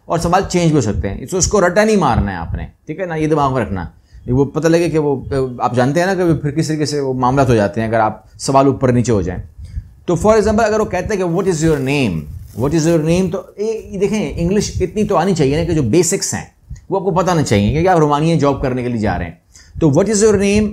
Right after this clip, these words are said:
तो आप अपना नाम बता दें, "My name is," जो भी आपका नाम बता दीजिए। "What is your father name?" आपके father का नाम पूछ रहा है, आप बता दीजिए, "My father name is," ठीक है ना। उसके बाद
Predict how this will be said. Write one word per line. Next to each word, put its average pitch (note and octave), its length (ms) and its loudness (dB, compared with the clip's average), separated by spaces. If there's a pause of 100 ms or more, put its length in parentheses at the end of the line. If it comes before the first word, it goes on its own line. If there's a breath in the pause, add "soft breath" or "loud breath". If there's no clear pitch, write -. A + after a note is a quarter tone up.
(100)
तो - 60 -6
आप G#2+ 300 -2
अपना A2 120 -8
नाम G2+ 200 -6
बता G#2+ 140 -8
दें, E3+ 120 -8
"My A#2+ 180 -2
name G2 320 0
is," - 380 -12
जो G#2+ 160 2
भी F#2+ 80 2
आपका A#2+ 180 -2
नाम A2+ 200 -2
बता A#2+ 120 -4
दीजिए। D3 260 -6 (240 loud breath)
"What D#3+ 180 6
is F#3 80 4
your G3+ 120 0
father E3 320 0
name?" G#3+ 300 0 (580)
आपके B2+ 200 -6
father C3+ 280 0
का F#3 60 -4
नाम F#3 200 -2
पूछ G3 200 0
रहा F3 100 0
है, A2+ 60 -2
आप F2+ 120 -4
बता F2+ 140 -6
दीजिए, G#2+ 280 -4
"My D3 120 -6
father D3 280 -8
name D#3 220 -8
is," D3 220 -14
ठीक E3 120 0
है G3 60 2
ना। C#3 100 -2 (400 loud breath)
उसके F#3+ 320 4
बाद A3+ 360 2